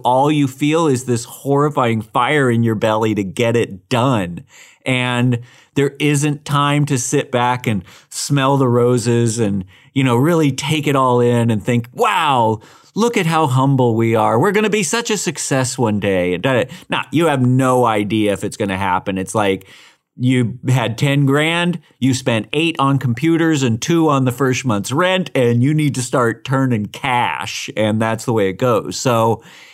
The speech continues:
uh, no, nobody gets to appreciate it. That's the funny part of it, because you never know when it was. You don't know if you're in the middle of it right now. Is this the beginning,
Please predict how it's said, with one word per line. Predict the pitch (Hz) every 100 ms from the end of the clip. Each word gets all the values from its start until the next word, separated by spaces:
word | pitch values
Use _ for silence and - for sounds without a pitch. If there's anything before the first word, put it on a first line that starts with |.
| - _ _ -
uh, | 131 127 120 123 131 127
no, | 143 190 156 107 117
nobody | 135 165 190 214
gets | 190 190 -
to | 190
appreciate | 170 - 202 214 160 110
it. | -
That's | 120 139
the | 160
funny | 151 156 165 165
part | 151 156 202
of | 175
it, | 123
because | 143 151 147
you | 156
never | 160 170 185
know | 180 180 180
when | 185 180
it | 180
was. | 160 190 262 240 113 95 - _
You | 160
don't | 175 208 202
know | 180 190 220
if | 214
you're | 180 170
in | 165
the | 156
middle | 160 190 196
of | 185
it | 175
right | 104 160 165
now. | 147 156 180
Is | 165 101
this | 135 202
the | -
beginning, | 220 233 226 226 240 233